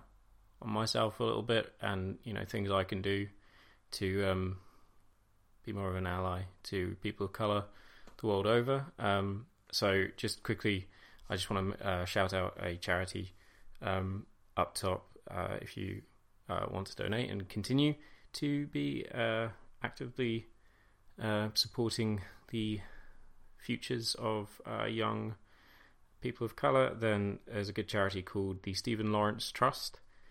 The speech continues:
Um, so if you go to stephen lawrence dot org, and, and my sister put me onto this charity, and they seem really great. Uh, I've been reading some of their stuff, and it's just excellent. They work with,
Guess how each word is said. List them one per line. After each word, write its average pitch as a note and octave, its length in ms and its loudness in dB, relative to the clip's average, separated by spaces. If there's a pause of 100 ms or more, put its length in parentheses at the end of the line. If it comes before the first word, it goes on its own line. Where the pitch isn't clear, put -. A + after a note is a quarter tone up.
(460)
Um, F#2+ 440 4 (1040)
so - 120 0
if G2 100 4
you A2 60 0
go G#2 120 6
to - 100 -2
stephen G2+ 300 2
lawrence G2 540 0
dot G2+ 200 4
org, G2 280 2
and, F#2+ 260 0
and F#2+ 180 0
my F#2 80 2
sister G2 400 0
put - 260 -10
me G2+ 120 0
onto F#2 180 -2
this G#2+ 140 -6
charity, G2 400 0
and G2+ 100 -2
they G2+ 60 -2
seem F#2+ 400 2 (880)
really C3 160 6
great. G#2 320 6 (140)
Uh, F#2+ 340 0
I've - 80 -8
been A2 140 -2
reading G2+ 200 -2
some G2+ 120 -4
of G2+ 80 -2
their F#2+ 60 -2
stuff, - 520 -2 (160)
and F#2+ 420 0 (560)
it's - 260 -8 (180)
just - 240 -4
excellent. G#2+ 340 0
They G2 60 4
work G2+ 280 4
with, F#2+ 280 2